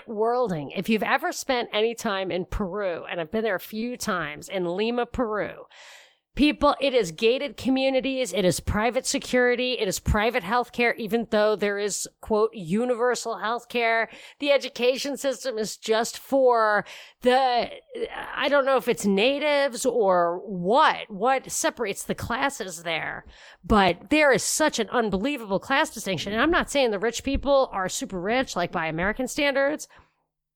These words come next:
but they have what middle class and upper middle class people here, and that's have here. And that, I mean, they, they protect that stuff with walls. So she is not gonna need to call the municipal cops. Wants to get rid of the municipal cops. She is just gonna have her gated community,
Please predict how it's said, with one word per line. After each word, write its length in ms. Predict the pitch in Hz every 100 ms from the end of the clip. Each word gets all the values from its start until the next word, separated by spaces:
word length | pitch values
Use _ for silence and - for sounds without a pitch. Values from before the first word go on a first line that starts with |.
| _ _ - 214
but 200 | 214 -
they 160 | 269
have 320 | 233 220 220 196
what 120 | 185
middle 200 | 220 220
class 320 | - 202 190
and 80 | 190
upper 180 | - 247
middle 180 | 226
class 300 | - 196 180
people 280 | - 190 190
here, 260 | 190 269 220
and 180 | 190 196
that's 320 | 220 - -
have 300 | - 190 190
here. 300 | - 311 247
And 240 | 196 214 202
that, 200 | 220 185 -
I 60 |
mean, 160 | 214 196
they, 180 | 247 254 -
they 120 | 254
protect 340 | - - 196
that 180 | - 170
stuff 240 | - 190 -
with 160 | 135 170 143
walls. 560 | 147 214 190 151 - - _ - - - -
So 280 | - 233 180
she 260 | - 311
is 160 | 311 -
not 220 | 277 247
gonna 160 | 240 202
need 320 | 214 233 208
to 80 | -
call 340 | - 247 233
the 80 | 170
municipal 400 | 190 202 - 180
cops. 420 | - 233 190 -
Wants 200 | 214 180
to 80 | 220
get 180 | 180 226
rid 100 | 277
of 60 |
the 60 | 240
municipal 400 | 190 180 190 175
cops. 240 | 202 185
She 160 | - 277
is 120 | 240
just 220 | - 196
gonna 160 | 196 185
have 240 | 180 180
her 140 | 180 233
gated 320 | 269 269 262
community, 640 | 240 240 226 214 220 214